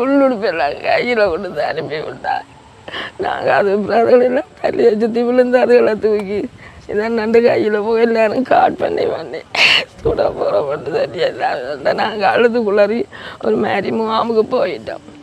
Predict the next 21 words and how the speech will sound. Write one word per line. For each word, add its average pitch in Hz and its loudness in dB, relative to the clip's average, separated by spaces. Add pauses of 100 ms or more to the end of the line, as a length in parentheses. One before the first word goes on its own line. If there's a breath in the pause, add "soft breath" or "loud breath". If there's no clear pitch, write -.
(480 loud breath)
அதுக்கப்புறம் - 0
அப்படியே - 0
நாங்க 262 2
இடம்பெயர்ந்து, 254 2
இடம்பெயர்ந்து, 233 -8
இடம்பெயர்ந்து 170 -8
இப்படியே. 214 -6 (400 loud breath)
அப்புறம் - 2
நாங்க 240 4 (100)
இங்க 226 4
மண்டதியில 233 4
வந்தபோது 214 0
சொன்னாங்க, 226 0
எங்களோட 214 0
உறவுகள்லாம் 208 2
பிடிச்சு 214 0
வச்சவங்க. 107 -4 (640 loud breath)
அவங்க 208 0
சொன்னாங்க, - -4
"உங்களோட 214 -2
மனுதானே." 226 -4